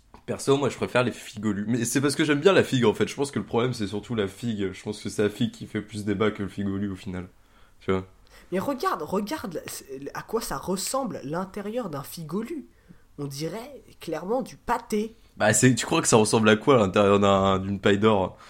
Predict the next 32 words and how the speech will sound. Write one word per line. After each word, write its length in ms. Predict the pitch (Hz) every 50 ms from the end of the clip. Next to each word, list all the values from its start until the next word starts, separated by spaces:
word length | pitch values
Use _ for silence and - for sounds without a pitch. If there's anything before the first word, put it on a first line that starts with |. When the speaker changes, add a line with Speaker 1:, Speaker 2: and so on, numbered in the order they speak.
| - - -
Speaker 2:
Et 60 | 240
Speaker 1:
C'est 80 | 190 -
Speaker 2:
ça 160 | - 208 254 247
Speaker 1:
juste 80 | 247 214
Speaker 2:
ressemble 380 | 202 - - 254 262 277 247 185
à 120 | 175 180
une 180 | 180 190 175 175
pâte 380 | - - 240 214 214 - - 135 151
merveilleusement, 760 | 175 185 190 180 170 165 190 180 185 190 185 - 180 185 185 190 190 - -
euh, 40 | 277 - - - 277 - - -
Speaker 1:
<laughs> 400 | - 185 - - - - - 147
Speaker 2:
euh, 140 | 151 151
go-, 240 | 147 123 123 156 160 147
euh, 880 | 151 147 147 147 143 143 139 139 139 139 139 139 135 135 139 139 139 139 135 131 135
de, 200 | 160 165 165 170
de 180 | 147 135 160 156
framboise 800 | - - - 185 180 175 165 160 175 180 185 196 202 156 147
et 280 | 147 135 127 139 143 139
mélange 400 | 143 147 165 170 180 170 160 131
de 80 | 151 147
fruits 280 | - - - - 165 151
rouges. 280 | 143 175 202 175 147
Hum, 360 | 170 180 185 170 151 135 127 120
ça, 260 | - - 135 - -
ça 180 | - - 147 135
me 100 | 135 127
donne 180 | 131 156 156 147
faim. 300 | - - 196 185 151 - - - - - - 139
Alors 160 | 135 123 -
que 100 | - 143
là, 140 | 156 180 175
ton 140 | - 139